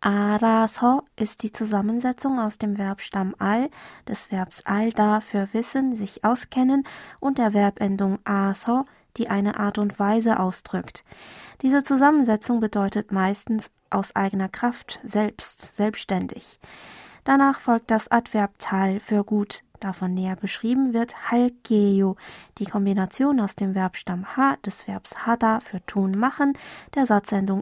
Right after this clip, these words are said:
을게 zur Formulierung eines Versprechens oder Willens und dem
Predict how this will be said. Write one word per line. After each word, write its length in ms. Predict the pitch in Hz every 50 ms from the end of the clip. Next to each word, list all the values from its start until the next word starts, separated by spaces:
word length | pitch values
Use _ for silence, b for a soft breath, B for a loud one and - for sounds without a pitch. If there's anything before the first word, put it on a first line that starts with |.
| -
을게 680 | - 208 214 226 220 - _ - - 220 220 220 226 -
zur 160 | - - - 180
Formulierung 720 | - - 185 185 185 185 185 202 220 226 233 233 226 -
eines 280 | 202 190 196 185 - -
Versprechens 760 | - 190 - - - - - 226 240 - 254 240 247 247 - - B B B B B B B
oder 320 | B 277 285 277 254 214
Willens 480 | 226 226 220 220 220 214 214 208 - - b b b b b
und 460 | b 226 226 226 220 - - - -
dem 240 | 208 202 196 196 202